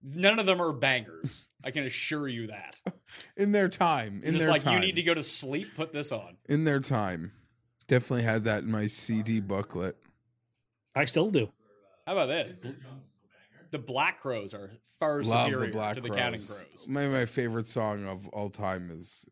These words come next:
Speaker 2: is by the Black Crowes. And I'm not
Speaker 1: That's
Speaker 2: really
Speaker 1: what
Speaker 2: a,
Speaker 1: I was gonna
Speaker 2: I'm
Speaker 1: bring
Speaker 2: not
Speaker 1: up, too.
Speaker 2: really a music guy.
Speaker 1: Neither am I.
Speaker 3: All
Speaker 1: I,
Speaker 3: you
Speaker 1: I
Speaker 3: listen
Speaker 1: was
Speaker 3: to
Speaker 1: then.
Speaker 3: is the Dave Matthews Band. We know.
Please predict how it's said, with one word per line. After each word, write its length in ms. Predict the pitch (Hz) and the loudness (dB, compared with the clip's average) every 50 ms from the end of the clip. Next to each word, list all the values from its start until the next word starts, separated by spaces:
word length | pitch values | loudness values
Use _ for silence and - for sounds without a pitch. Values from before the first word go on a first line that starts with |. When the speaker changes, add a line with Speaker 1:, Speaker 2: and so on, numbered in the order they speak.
| - 139 | -20 -20
Speaker 2:
is 220 | - - - - _ - | -20 -20 -20 -20 _ -16
by 80 | - - | -16 -16
the 240 | - - - - | -16 -18 -18 -16
Black 180 | - - - - | -16 -16 -16 -18
Crowes. 460 | _ - - - - - - - - - - - - _ _ _ _ _ - | _ -20 -18 -18 -20 -20 -20 -20 -20 -20 -20 -20 -20 _ _ _ _ _ -4
And 100 | 113 120 | 2 4
I'm 80 | 135 | 6
not 80 | 156 160 | 6 6
Speaker 1:
That's 100 | 151 147 | 6 6
Speaker 2:
really 200 | 170 180 170 156 | 6 6 6 4
Speaker 1:
what 40 | 139 | 2
Speaker 2:
a, 40 | 104 | 0
Speaker 1:
I 20 | |
was 100 | 98 - | -2 -6
gonna 100 | - 90 135 | -8 -4 0
Speaker 2:
I'm 60 | 143 | 0
Speaker 1:
bring 60 | 170 | 2
Speaker 2:
not 80 | 214 214 | 2 2
Speaker 1:
up, 40 | 165 | 2
too. 60 | 180 | 2
Speaker 2:
really 180 | 175 165 151 131 | 2 2 2 2
a 60 | 117 | 0
music 400 | 107 113 120 113 113 107 - - | 0 0 -2 -2 -4 -6 -10 -10
guy. 480 | 95 92 87 80 62 57 55 - 123 - _ _ _ _ _ _ _ _ - | -8 -6 -6 -6 -6 -8 -10 -14 -18 -20 _ _ _ _ _ _ _ _ -6
Speaker 1:
Neither 180 | 254 247 139 | -4 -4 -4
am 100 | 107 107 | -6 -6
I. 140 | 110 104 - - 147 151 | -10 -10 -8 -6 -2 2
Speaker 3:
All 140 | 147 160 | 6 6
Speaker 1:
I, 80 | 202 208 | 8 8
Speaker 3:
you 40 | 214 | 8
Speaker 1:
I 20 | 208 | 10
Speaker 3:
listen 260 | 208 190 160 196 170 | 8 8 8 8 6
Speaker 1:
was 100 | 160 175 | 6 4
Speaker 3:
to 60 | 180 | 2
Speaker 1:
then. 100 | 160 - | 2 0
Speaker 3:
is 60 | - - | 0 -2
the 60 | 180 | -2
Dave 140 | 190 185 185 | 0 2 2
Matthews 360 | 196 214 202 - 170 135 123 | 2 2 2 2 0 0 2
Band. 260 | - 123 110 95 98 | 2 0 0 0 -2
We 100 | 117 170 | -2 -2
know. 220 | 185 123 113 120 | 0 0 -2 -2